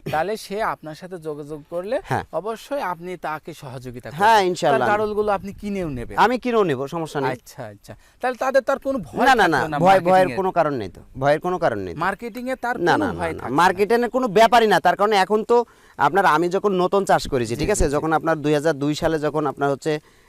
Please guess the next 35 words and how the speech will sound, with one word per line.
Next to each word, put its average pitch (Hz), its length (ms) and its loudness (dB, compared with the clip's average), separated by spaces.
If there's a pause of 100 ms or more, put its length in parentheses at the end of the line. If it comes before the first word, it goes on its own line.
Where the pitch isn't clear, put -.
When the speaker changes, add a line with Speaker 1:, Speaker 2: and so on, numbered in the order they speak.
Speaker 2:
এটা 135 240 0
গাড়ল 135 220 2
চাষ 139 220 -2
করেছি, 131 260 -4
তখন 143 240 -2
তো 165 80 -2
আমি 196 320 2
নিজে 226 280 2
মার্কেট 175 320 0
পাইনি। 90 260 -8 (340)
Speaker 1:
আচ্ছা। 156 120 -4
Speaker 2:
তো 185 120 0
এখন 190 340 4
তো 220 100 -2
দেখেন 208 240 0
সারা 196 260 2
বাংলাদেশে 190 420 0
মার্কেট 180 360 -2
তৈরি 202 220 4
হয়ে 127 160 0
গেছে, 101 200 -8
ঠিক 160 160 -6
আছে? 170 160 -4
Speaker 1:
তৈরি 127 140 -4
হয়ে 120 140 -16
গেছে। 110 180 -16
Speaker 2:
তো 220 60 0
এখন 202 380 4
তো 240 200 2
গাড়ল 190 320 2
বিক্রি 196 300 -8
করা 214 180 0
কোনো 220 180 -6 (180)
ব্যাপারই 139 460 -2
না। 80 100 -14